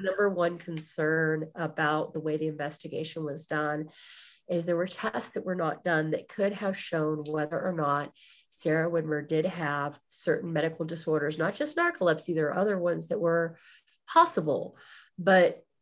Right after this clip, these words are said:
with the jury's going, "Well, anything's possible," and the prosecution is going, "Well, anything's possible." And so the most likely thing is that he did it. But is there a reasonable doubt?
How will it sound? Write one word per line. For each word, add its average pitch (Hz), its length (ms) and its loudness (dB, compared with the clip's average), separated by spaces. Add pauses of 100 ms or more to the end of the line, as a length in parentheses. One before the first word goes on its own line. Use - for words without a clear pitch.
(260)
with 202 320 0
the 202 80 4
jury's 233 420 6
going, 196 240 8
"Well, 240 280 6
anything's 226 500 4
possible," 185 720 4
and 180 100 6
the 190 60 0
prosecution 190 640 0
is 170 80 -6
going, 165 200 4
"Well, 180 120 4
anything's 185 400 0
possible." 165 600 0
And 160 200 -4 (260)
so 165 140 0 (420)
the 185 100 6
most 165 280 6
likely 165 320 4
thing 156 340 -2
is 147 400 -2 (380)
that 156 260 4
he 160 220 0
did 151 260 6
it. - 160 4
But 143 80 12
is 160 160 10
there 190 180 8
a 185 120 6
reasonable 180 680 0
doubt? 190 500 6